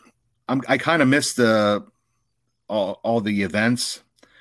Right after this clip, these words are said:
You know, we have a, an event down here in Florida called Free Play Florida. Uh, w-, I missed it this year because of covid. Uh,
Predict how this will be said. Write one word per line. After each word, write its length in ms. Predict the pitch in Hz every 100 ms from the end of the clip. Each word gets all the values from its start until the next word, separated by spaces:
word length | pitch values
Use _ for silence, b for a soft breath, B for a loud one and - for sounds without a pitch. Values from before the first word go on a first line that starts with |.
| b b
You 100 | -
know, 160 | 98 101
we 160 | 101 107
have 220 | 113 101
a, 240 | 104 101
an 80 | 110
event 300 | 101 113 107
down 180 | 117 110
here 160 | 110 101
in 60 |
Florida 300 | - 107 107
called 260 | - 101 -
Free 160 | 110 110
Play 220 | 117 104
Florida. 600 | - 107 113 117 117 113 _ _ b b b b b -
Uh, 120 | 90
w-, 200 | 87 - - -
I 120 | 104
missed 240 | 110 117 113
it 120 | 95
this 240 | 113 -
year 180 | 117 113
because 300 | 98 107 95
of 80 | 87
covid. 580 | 113 117 110 117 101 92 _ _ _ _ _ _ _
Uh, 300 | 85 90 85